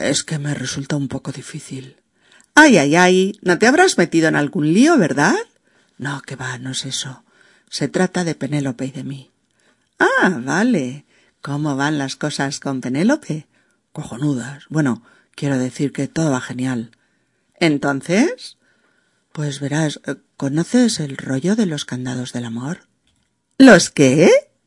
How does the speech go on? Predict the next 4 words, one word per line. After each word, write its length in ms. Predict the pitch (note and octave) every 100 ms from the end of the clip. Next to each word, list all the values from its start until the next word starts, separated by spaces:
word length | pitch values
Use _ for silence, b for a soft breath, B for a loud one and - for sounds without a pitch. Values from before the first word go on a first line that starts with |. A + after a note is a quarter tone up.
| _ _ _ -
"Eh, 560 | E3 C#3+ D3+ D#3 C#3 D3
no, 720 | C#3+ D3+ C#3 C3+ D#3 C#3+ C#4 G4
ni 220 | F#3+ C#3
idea. 540 | C#3 E3+ C#3+ E3 D#4+